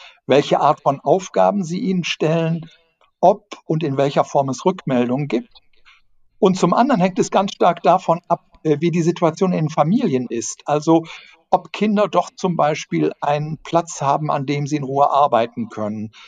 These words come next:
äh, ob sie die notwendigen technischen Geräte haben, also Zugang zu einem Computer.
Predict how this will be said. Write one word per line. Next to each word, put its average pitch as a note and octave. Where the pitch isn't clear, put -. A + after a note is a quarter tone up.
äh, D3
ob E3
sie E3
die F3
notwendigen F3+
technischen F3+
Geräte E3
haben, F#2
also C#3
Zugang F#3+
zu -
einem E3
Computer. D#3